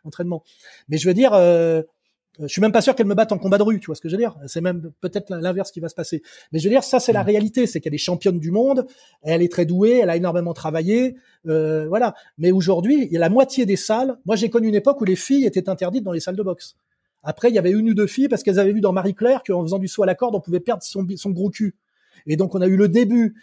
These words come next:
Speaker 1: des filles qui venaient dans les salles de boxe. Et malheureusement, les entraîneurs qui étaient des, on va dire des petits mecs, tu sais, euh, ils étaient contents qu'il y ait des filles parce qu'il y a toujours une dimension de drague, tu sais, comme dans les salles de billard. Tu fais venir une,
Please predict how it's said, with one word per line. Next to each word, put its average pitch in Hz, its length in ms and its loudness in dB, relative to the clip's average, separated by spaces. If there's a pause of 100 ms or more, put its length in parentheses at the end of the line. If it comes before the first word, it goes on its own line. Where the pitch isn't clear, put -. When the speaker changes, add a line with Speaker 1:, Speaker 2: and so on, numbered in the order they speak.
(140)
Speaker 1:
des 180 140 2
filles 220 180 0
qui 214 120 -2
venaient 196 120 0
dans 185 80 2
les 180 80 2
salles 180 140 0
de 196 80 2
boxe. 277 240 2
Et 196 60 2
malheureusement, 220 500 4
les 190 160 2
entraîneurs 208 480 0
qui - 80 -8
étaient 165 180 -2
des, 160 260 2 (840)
on 147 80 -6
va 170 140 0
dire 185 100 2
des 170 80 2
petits - 240 -4
mecs, 214 240 4
tu 160 140 -10
sais, 202 300 0
euh, 151 500 -4 (420)
ils 160 140 2
étaient 196 160 4
contents 220 260 2
qu'il 196 140 2
y 196 40 4
ait - 20 4
des - 40 2
filles 262 260 4
parce 190 160 -4
qu'il 170 120 -8
y 175 40 0
a 160 40 -4
toujours 202 240 -2
une 190 60 -2
dimension 180 360 -4
de 180 80 2
drague, 185 380 2
tu - 100 -20
sais, - 80 -8
comme 170 140 -4
dans 160 80 -4
les 165 80 -2
salles 170 180 -4
de 175 60 0
billard. 190 300 0
Tu - 100 -20
fais 165 80 -4
venir 180 180 0
une, 202 100 0